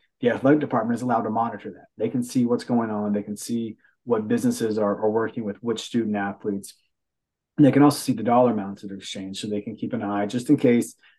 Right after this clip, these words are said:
there's things that, that, that may not necessarily be kosher. They can, they can keep an eye on that. So those exchanges are, are, are very, very helpful, very useful. Uh, but as you can imagine, it's a lot of work and it's a lot of kind of one-on-one deals, a lot of back and forth.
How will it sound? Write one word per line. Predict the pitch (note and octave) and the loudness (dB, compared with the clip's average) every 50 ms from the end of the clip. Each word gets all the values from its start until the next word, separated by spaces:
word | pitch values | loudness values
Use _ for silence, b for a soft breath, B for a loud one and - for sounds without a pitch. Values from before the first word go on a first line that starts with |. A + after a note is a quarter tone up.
| b b _ _ _ - | b b _ _ _ -10
there's | - C3 B2 B2 A2+ - - | -6 -2 0 0 0 0 2
things | - A#2+ A#2+ A#2 A2+ A2 | 2 4 4 4 2 0
that, | A2+ G#2+ G#2 A2 | -4 -6 -4 -2
that, | A2+ G#2+ G#2 - B2 | -2 -2 -2 -2 -4
that | A2+ A2 | -4 -2
may | A#2 A#2 A2+ | -2 -2 -2
not | G#2+ G#2+ G#2+ | -2 -4 -4
necessarily | A#2 A2 - - - - A#2 A2 G#2+ G#2+ G#2+ G#2 | -4 -4 -6 -6 -4 0 2 2 2 2 2 0
be | G2 G2+ G#2 | 0 -2 -4
kosher. | - A#2 G#2+ G#2 G#2 - G#2+ G#2 G2+ | 0 0 0 0 0 -2 -4 -2 -2
They | A2 A2 - | -2 -4 -4
can, | - - | -4 -2
they | B2+ A#2+ | -2 0
can | - B2 | 0 0
keep | B2 B2+ A#2 - | 0 0 -2 -2
an | A#2 | -2
eye | G#2+ G#2 G2+ G2 | -4 -4 -4 -4
on | F#2+ F#2+ G2 | -6 -10 -12
that. | G2 F#2+ - - | -14 -16 -14 -8
So | - - A2+ G#2+ G#2 - B B B B B B | -2 0 2 2 0 0 B B B B B B
those | - C#3+ D3 F3 | 6 6 8 8
exchanges | E3 E3 - D3 C#3 C#3 C#3 C#3 D3 D3 C#3 A#2+ | 6 6 6 8 10 10 10 10 10 8 8 6
are, | A#2 A#2 A2+ A2 G#2+ G#2 G#2 G2 - | 2 -2 -2 0 0 0 -2 -2 -4
are, | A#2+ A2 G#2+ G#2+ G#2+ G2 - | -6 -6 -4 -4 -4 -6 -4
are | A2+ A2 G#2+ G#2 G2+ G2+ A#2 | -2 0 0 0 0 -2 0
very, | A#2+ B2+ C3 C3+ B2+ B2 A#2 A2 G#2 - _ _ _ _ _ _ _ | 2 4 4 6 4 4 2 0 -4 -8 _ _ _ _ _ _ _
very | B2 B2 A#2 A2+ G#2+ | 0 0 0 0 0
helpful, | A2 B2+ C3 - - C#3+ C3+ A#2+ | 0 -2 -2 -2 0 -2 -2 0
very | A2 A#2+ A2 A2 G#2+ G#2 | 0 -2 -4 -4 -4 0
useful. | G#2 B2 C#3+ C#3 - - - A#2+ A2 A2 - - b b b b b | 4 4 4 4 4 -2 -8 -6 -6 -6 -6 -8 b b b b b
Uh, | A2+ A2+ A2 | -10 -10 -8
but | A#2 A#2+ - C#3 | -8 -8 -6 -6
as | B2+ A#2 | 0 4
you | D3 D3+ | 4 4
can | - E3 | 6 4
imagine, | D#3 C3+ C3 B2 B2 A#2+ A2+ A#2 | 4 4 4 4 2 0 0 -2
it's | G#2+ G#2 A#2+ | -6 -6 -6
a | A2+ | -6
lot | A2+ A2+ A#2+ A#2 | -4 -2 -2 -2
of | A2 | -2
work | A2 A2 A2 A2 G#2 - - _ _ | -2 -2 -2 -4 -4 -6 -12 _ _
and | B2 A#2 | -14 -14
it's | G#2+ - A#2+ | -10 -8 -6
a | A2 | -4
lot | A2+ A2+ A2+ A2+ | 0 0 0 0
of | A2 G#2 G2+ - B B B B B | -2 -4 -6 -8 B B B B B
kind | A#2+ A2+ G#2 | -8 -6 -6
of | G#2 | -4
one-on-one | A2 A#2 A#2 A2+ A2+ A2+ A2+ A2+ A2 A2 A2 A2 G#2+ | -4 -4 -4 -4 -4 -4 -6 -8 -8 -10 -10 -10 -8
deals, | A2 A2+ A2 G#2+ G2+ G#2 G2+ G#2 | -8 -6 -4 -4 -4 -4 -4 -6
a | |
lot | G#2 G#2 G#2+ | -6 -6 -4
of | G#2 | -4
back | G#2 A2 G#2+ G#2 - | -2 -2 -2 -4 -4
and | A#2+ A#2 - | -8 -10 -8
forth. | - G#2+ G#2+ G#2 G2+ | -6 -4 -4 -4 -4